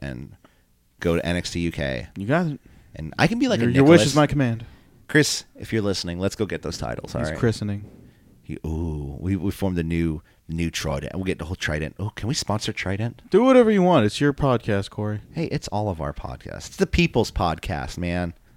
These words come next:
Speaker 1: Next up, we have, uh, uh, Travis Bank. He's atta-, Travis Banks. He's attacked backstage. Uh, we don't know who did it. He had a match later in the night with Wolfgang, but we don't know who done it.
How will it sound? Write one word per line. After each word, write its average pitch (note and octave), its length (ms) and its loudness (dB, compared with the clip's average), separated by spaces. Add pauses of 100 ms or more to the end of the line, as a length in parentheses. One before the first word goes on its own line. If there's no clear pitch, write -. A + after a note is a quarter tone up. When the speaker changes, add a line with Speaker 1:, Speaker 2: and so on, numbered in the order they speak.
(500)
Speaker 1:
Next G2 320 0
up, G#2 180 6
we G#2+ 120 0
have, G#2+ 360 4
uh, F#2+ 400 4 (680)
uh, F2 200 0
Travis E3+ 360 6
Bank. F3 320 6
He's A2+ 160 -4
atta-, - 320 -8
Travis D#3+ 280 4
Banks. C3+ 300 2
He's A2 100 -2
attacked B2+ 360 0
backstage. E2+ 680 -2 (600)
Uh, - 60 -8
we F2 100 0
don't F2+ 140 0
know F#2 120 0
who G2 100 0
did G2+ 140 2
it. F2 80 2
He G#2 120 0
had G#2 80 2
a F#2+ 40 2
match F#2+ 360 0
later F#2+ 200 2
in F#2+ 80 2
the F#2 60 -2
night F#2+ 240 0
with F2+ 240 0
Wolfgang, C3 600 2 (260)
but D#2 120 -6
we G2 120 2
don't F#2+ 160 0
know F2 160 -4
who F#2+ 120 -4
done G2 300 -2
it. E2+ 140 -8